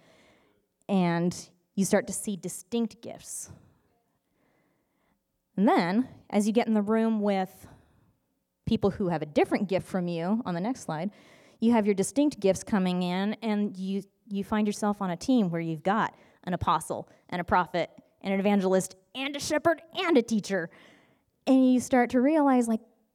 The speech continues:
whoa, we all come together to do God's work, and his light shines.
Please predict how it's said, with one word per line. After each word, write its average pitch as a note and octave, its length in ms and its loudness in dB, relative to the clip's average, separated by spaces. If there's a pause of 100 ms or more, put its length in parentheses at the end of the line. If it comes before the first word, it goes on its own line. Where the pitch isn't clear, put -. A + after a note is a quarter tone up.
whoa, A3 800 4 (320)
we B3 240 4
all C#4 160 4
come C#4+ 240 0
together F3+ 800 2 (460)
to A3+ 100 0
do G3 220 -2
God's F#3+ 320 -2
work, F3 440 -2 (320)
and G3 140 -4
his G3 160 2
light D#3+ 240 -6
shines. - 460 -12